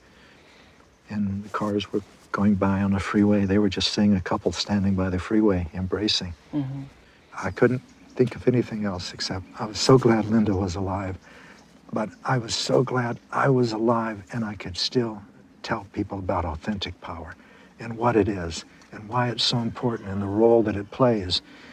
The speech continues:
Speaker 1: in, in, in the evolution of our entire species. A-, and I was filled with gratitude. And just when, when, when you were saying what you were saying about the personality coming to serve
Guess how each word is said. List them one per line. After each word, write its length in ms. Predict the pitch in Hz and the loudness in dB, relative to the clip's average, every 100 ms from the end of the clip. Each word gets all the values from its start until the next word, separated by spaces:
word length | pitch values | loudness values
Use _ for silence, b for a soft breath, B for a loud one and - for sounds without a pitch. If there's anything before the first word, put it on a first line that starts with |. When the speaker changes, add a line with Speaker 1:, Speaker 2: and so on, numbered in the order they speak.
| B B B _ | B B B _
Speaker 1:
in, 240 | 139 117 110 - | 0 0 -2 -2
in, 260 | 110 104 - | -2 -2 -4
in 140 | 120 | 0
the 120 | 113 | 4
evolution 480 | 117 113 117 117 107 | 4 6 4 4 0
of 100 | 104 | -2
our 120 | 107 | -4
entire 400 | 104 - 107 107 | -4 -6 -8 -6
species. 640 | - - 107 98 95 82 - - b b b b b b - - | -6 -4 -2 -2 -2 -4 -4 -8 b b b b b b -18 -12
A-, 80 | 120 | -6
and 140 | - 113 | -2 -2
I 40 | |
was 200 | 117 107 | -2 -4
filled 420 | - - 151 135 | -8 4 6 6
with 160 | 107 98 | 4 -2
gratitude. 680 | 110 95 98 98 117 98 101 - | -4 -4 -4 -2 -2 -2 -8 -4
And 160 | 113 | -2
just 240 | 110 131 - - - - - | 0 -2 -4 -16 -20 -20 -4
when, 180 | - 127 | 2 2
when, 140 | 127 127 | 2 0
when 160 | 127 120 | 2 6
you 140 | 127 | 6
were 120 | 123 | 6
saying 420 | 113 135 120 107 95 B B B _ | 4 2 2 0 -2 B B B _
what 200 | 127 - | -2 4
you 60 | 117 | 4
were 100 | 101 | 4
saying 480 | - 135 113 104 95 - - | 0 0 2 0 -4 -18 -10
about 280 | 98 101 - | -6 -6 -10
the 60 | - | -6
personality 680 | - 113 123 110 104 92 | -2 0 2 2 2 0
coming 300 | 90 113 98 | -2 0 0
to 140 | 98 92 | -2 -4
serve 380 | - 110 110 | 0 0 0